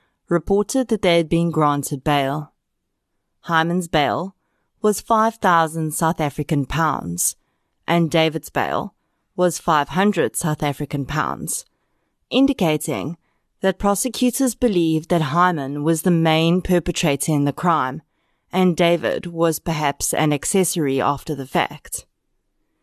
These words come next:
Just a quick aside here regarding the currency I just mentioned.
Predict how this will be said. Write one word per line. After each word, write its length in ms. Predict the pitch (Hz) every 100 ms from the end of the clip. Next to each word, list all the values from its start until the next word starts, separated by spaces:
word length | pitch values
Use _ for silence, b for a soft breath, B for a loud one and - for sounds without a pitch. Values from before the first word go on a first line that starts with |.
| _ _ _ _ _ _ _ _ -
Just 220 | 277 262
a 60 | 381
quick 260 | - 269
aside 540 | 220 - 208 185 180 156
here 340 | 147 107 139
regarding 540 | 151 156 160 160 208
the 80 | 214
currency 640 | 214 170 175 170 170 180
I 120 | 151 147
just 240 | 151 -
mentioned. 680 | 160 147 143 - - - -